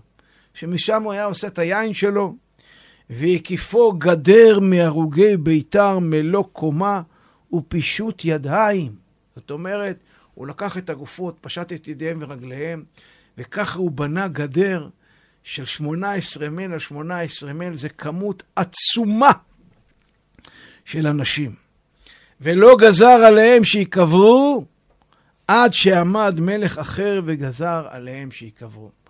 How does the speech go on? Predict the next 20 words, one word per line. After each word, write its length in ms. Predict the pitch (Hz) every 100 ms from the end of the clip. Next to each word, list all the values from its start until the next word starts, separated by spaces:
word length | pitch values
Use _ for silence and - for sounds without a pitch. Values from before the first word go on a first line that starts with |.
| -
חז"ל 200 | 143 160
אומרים 200 | 151 180
שזה 260 | - 131
היה 160 | 143 165
בערך 500 | 143 151 180 175 - _ _ _ _ -
שבע 580 | - 202 262 240 254 233 - _ _ _ _
שנים. 460 | - 151 139 135 101
זאת 80 |
אומרת, 160 | - 151
שבע 420 | - 277 320 277
שנים 400 | - 214 226 233
היו 160 | 208 226
מונחות 460 | 208 185 - 208
שם 160 | 208 185
גופות, 680 | 165 156 156 170 202 202 _ _ _ _ _
שהם 200 | - 147
היו 180 | 165 220
גדר 480 | 165 170 156 202 180
חיה 480 | - 165 156 185 165 - _ _ _ _ -
לכרם 640 | 131 - - 208 165 131